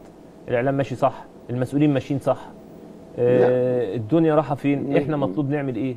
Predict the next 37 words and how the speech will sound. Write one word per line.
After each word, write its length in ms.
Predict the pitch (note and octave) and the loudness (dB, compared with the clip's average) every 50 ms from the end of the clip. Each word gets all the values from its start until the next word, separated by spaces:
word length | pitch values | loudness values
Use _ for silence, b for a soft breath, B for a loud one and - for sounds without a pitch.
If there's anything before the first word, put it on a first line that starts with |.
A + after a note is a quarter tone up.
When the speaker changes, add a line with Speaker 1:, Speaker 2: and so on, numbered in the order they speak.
| - - | -8 -10
Speaker 2:
مش 300 | D#3+ C#3 C#3 C#3 C3 - | -8 -6 -6 -6 -6 -6
ماشي 300 | D3+ E3 F3 E3+ - A#2+ | -4 -4 -4 -4 -6 -12
صح 320 | - - C#3+ C3 - - F#2 | -8 -6 -6 -6 -6 -8 -12
طبعا، 300 | - - F#2 E2 D#2 C#2+ | -6 -6 -2 -2 -2 -2
مفيش، 440 | D#2+ F#2+ G#2+ A#2+ - - F#3 - | 0 0 0 -2 0 -2 -4 -4
مفيش 460 | - - D#3 C#3 C3+ C3 - - - C#3 | -4 -4 0 0 0 0 0 -6 -2 -2
مقاييس 420 | C3+ A#2+ - A2 G2+ G#2 F#2 F2 | -2 -2 2 2 2 2 2 2
بمنتهى 400 | F2+ G#2 G#2 G#2+ A2 - C#3+ C#3+ | 2 2 2 2 2 2 2 2
الصراحه، 440 | C3 - - A2 A2 A2+ G2+ F2+ F#2+ | 2 2 0 2 2 2 2 2 0
وبعيد 260 | F#2 F2 G2 A#2 B2 | 0 2 4 4 4
عن 140 | A#2 G#2+ G2+ | 4 2 2
الكلام 340 | F#2+ - - F#2 F#2+ G#2+ A2 | -2 -4 -4 -2 0 0 0
المجعلص 640 | G#2+ F#2 F#2 F#2+ F2 F#2+ F2+ E2+ E2+ D#2+ D#2 - | 0 0 -2 0 2 2 2 2 0 -4 -4 -6
يعني. 160 | - - - B B B B B B B B - | -8 -8 -8 B B B B B B B B -2
يعني 260 | A#2+ A#2+ C3+ C#3+ C#3+ | 0 2 2 2 2
أ-، 380 | - - D#3+ - - - - | 0 0 0 0 0 2 0
اصلا 420 | F3 E3+ - D3+ D#3+ C#3+ C3+ B2+ A#2+ | 0 0 2 2 2 4 4 4 2
لما 180 | A2+ A2+ A2+ | 2 2 0
تفرض 400 | A2 - D3+ D3 - C#3+ B2 F#2+ | 2 2 0 0 2 0 0 0
مساحه 520 | G#2 G#2 F#2 - A#2 B2 B2 G#2 G2+ G2 - B B B B B B | 0 -4 0 2 2 2 2 0 -4 -6 -6 B B B B B B
لامر 340 | F2+ G#2+ - D3 D3 C#3+ B2 | 2 2 4 4 4 4 2
شخصي 440 | G#2+ - C3 B2 - - - G#2+ F#2 | 2 0 -2 -2 -2 -6 -8 -8 -8
في، 320 | - - - F#2 F2 E2+ | -8 -8 -6 -4 -2 -2
في 400 | E2 - - - F2+ F2 E2+ E2+ E2 - - | -4 -6 -6 -2 0 0 0 -2 -4 -2 -2
قناه 340 | F#2+ F#2 F#2+ G#2+ A2+ A2+ G#2+ | 0 2 4 4 4 4 4
او 160 | F2 - F2+ | 2 0 -2
في 160 | - - - | -4 -6 -6
برنامج، 520 | D#2+ F#2 E2 E2+ G2 G#2 A2 G#2 G2+ F#2+ E2 - B B B B B B B | -4 -4 -2 0 2 2 4 4 4 2 0 0 B B B B B B B
يعني 280 | - G#2+ G2+ G#2+ A#2 A2+ | -2 0 2 2 2 2
ده، 220 | A2+ C3+ C#3+ D3 | 2 2 2 2
ده، 420 | C#3 B2 C3 C#3 C#3 C3 B2 A#2+ A2 | 2 2 4 4 4 4 2 0 0
ده 160 | G#2 G#2+ A2 | 0 -2 -4
صعب 300 | A2 - C#3+ C3 C3+ A#2 | 0 2 2 4 4 4
جدا 380 | G#2+ F#2 G2+ E2+ D2 D2 D2 - - | 2 2 0 -2 -2 -8 -8 -6 -4
اولا 360 | D#2+ F2+ F#2 G2+ A#2 A2+ G2+ | 0 4 6 6 8 6 6
يعني. 280 | E2+ D2 C#2+ C2+ - - B B B B B B | 2 0 -4 -6 -8 -12 B B B B B B
Speaker 1:
مم. 60 | C#3 | -4